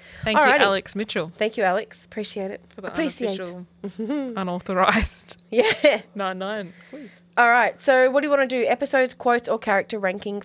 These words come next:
Speaker 2: first?
Speaker 1: Um,
Speaker 2: What do you wanna do?
Speaker 1: let's go through, well, my fave episodes are separate to the quotes. They're not
Speaker 2: Yeah, I think mine are separate too.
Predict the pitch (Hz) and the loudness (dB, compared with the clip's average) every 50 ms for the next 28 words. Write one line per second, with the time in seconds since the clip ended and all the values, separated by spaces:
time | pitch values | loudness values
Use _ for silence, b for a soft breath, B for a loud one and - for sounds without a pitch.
0 | _ _ 190 190 180 - - - - - - B B B B B B B B _ | _ _ 0 2 2 0 -2 -8 -10 -8 -8 B B B B B B B B _
1 | - - 190 196 202 196 196 196 196 196 196 196 - - 247 262 262 277 240 196 | 0 2 4 6 6 6 6 6 4 2 2 -2 -4 -4 -4 -8 -10 -10 -8 -6
2 | 233 277 269 262 269 254 247 240 262 - _ _ _ _ _ _ _ _ _ - | -6 -6 -6 -8 -12 -12 -12 -14 -14 -18 _ _ _ _ _ _ _ _ _ -6
3 | 208 226 247 262 277 277 - - - - - _ _ _ _ _ _ _ _ _ | 0 2 4 4 2 0 -2 -8 -8 -8 -10 _ _ _ _ _ _ _ _ _
4 | _ _ _ _ _ - 262 254 240 240 254 247 - - - 233 233 226 226 226 | _ _ _ _ _ 2 2 2 4 2 0 -2 -2 -10 -10 -8 -6 -4 -4 -4
5 | 220 220 220 220 220 220 220 220 202 - _ _ 214 220 226 233 226 226 240 247 | -4 -4 -4 -4 -4 -4 -4 -6 -8 -10 _ _ 0 2 2 2 4 4 4 4
6 | 262 269 - 311 277 277 - - - 220 214 226 208 - - 214 202 196 - - | 4 4 2 2 2 2 2 0 -2 -2 0 -2 -4 0 0 0 0 -2 -4 -6
7 | - 196 185 - - - 208 196 190 190 - 202 190 175 - - - - _ - | -6 -6 -4 -4 -2 0 0 0 0 -2 -4 -4 -4 -4 -4 -8 -16 -18 _ -12
8 | - 196 185 175 165 175 - - 175 160 139 131 - - - 175 165 170 165 165 | -10 -8 -8 -8 -10 -2 -2 0 0 0 -4 -6 -10 -10 -10 -8 -8 -6 -6 -6
9 | 160 - - _ _ - - - - - - - - - _ _ _ _ _ - | -6 -6 -8 _ _ -10 -8 -8 -10 -12 -14 -16 -20 -20 _ _ _ _ _ -14
10 | 214 185 208 233 233 226 226 262 269 - 180 220 208 202 202 220 233 226 - 220 | -6 2 4 4 6 4 4 2 -2 -2 -2 0 2 2 2 2 0 -2 -2 -4
11 | 214 220 214 190 180 - - - 208 196 180 175 180 | -2 0 -4 -4 -4 -4 -6 -4 -2 -2 -2 -4 -6